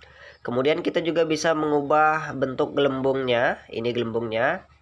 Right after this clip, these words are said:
dan juga bisa mengubah warna tanda waktu ini. Kita juga bisa mengubah ikon centang biru ini.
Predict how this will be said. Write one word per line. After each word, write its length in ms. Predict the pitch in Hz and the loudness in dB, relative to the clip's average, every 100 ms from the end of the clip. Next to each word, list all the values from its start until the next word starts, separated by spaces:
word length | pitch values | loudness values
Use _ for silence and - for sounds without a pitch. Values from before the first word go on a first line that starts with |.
| _ - - - - - | _ -20 -20 -20 -20 -4
dan 240 | 135 147 | 0 0
juga 240 | 156 175 175 | 0 0 0
bisa 320 | 156 175 165 | 0 0 2
mengubah 640 | 160 143 135 143 156 156 | 2 2 2 4 4 2
warna 880 | 143 143 139 131 143 151 156 156 156 - - | 2 4 4 2 2 4 4 2 -2 -8 -6
tanda 320 | - 139 135 139 | -2 0 2 4
waktu 640 | 139 135 - 135 156 - - | 2 0 -2 0 0 -2 -10
ini. 400 | 117 123 151 - - - _ - - - _ _ _ _ _ _ _ _ - _ _ _ _ _ _ _ _ _ | -4 -2 -4 -6 -20 -20 _ -20 -20 -20 _ _ _ _ _ _ _ _ -20 _ _ _ _ _ _ _ _ _
Kita 240 | 135 135 | -2 0
juga 240 | 170 170 180 | 2 2 2
bisa 320 | 170 170 165 | 2 2 2
mengubah 720 | 160 151 156 147 156 165 160 123 139 | 2 2 2 2 0 0 -2 0 0
ikon 400 | 139 147 147 139 | 2 0 0 0
centang 640 | 147 139 131 151 147 143 | 0 0 0 0 0 2
biru 320 | 143 131 131 | 2 2 2
ini. 240 | 127 117 | 2 -2